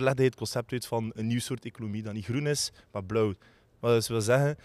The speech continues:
dat we lokaal moeten de grondstoffen gebruiken die er zijn.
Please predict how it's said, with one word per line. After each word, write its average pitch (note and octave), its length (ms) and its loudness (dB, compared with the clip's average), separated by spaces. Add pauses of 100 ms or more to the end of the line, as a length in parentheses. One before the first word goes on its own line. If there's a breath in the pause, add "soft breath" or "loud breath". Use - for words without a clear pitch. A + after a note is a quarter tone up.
(240 soft breath)
dat A#2+ 240 0
we A2 540 2
lokaal B2 420 6
moeten C#3+ 360 0
de A2 120 -4
grondstoffen B2+ 500 -4
gebruiken A#2 420 -4
die G2+ 60 -8
er G#2 80 -8
zijn. A2+ 380 -8